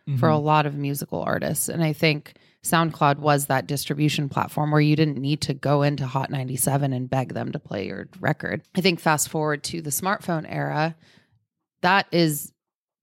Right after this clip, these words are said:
Speaker 1: exponentially more available. Things like GarageBand, things like Final Cut are exponentially more available.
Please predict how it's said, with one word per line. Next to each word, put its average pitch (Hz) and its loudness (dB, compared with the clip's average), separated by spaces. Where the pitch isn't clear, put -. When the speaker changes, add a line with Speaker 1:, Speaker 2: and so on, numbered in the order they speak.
Speaker 1:
exponentially 156 -2
more 151 2
available. 139 -2
Things 175 0
like 156 2
GarageBand, 147 0
things 151 -4
like 151 -8
Final 143 -6
Cut 151 -4
are 165 2
exponentially 160 -2
more 143 2
available. 151 -2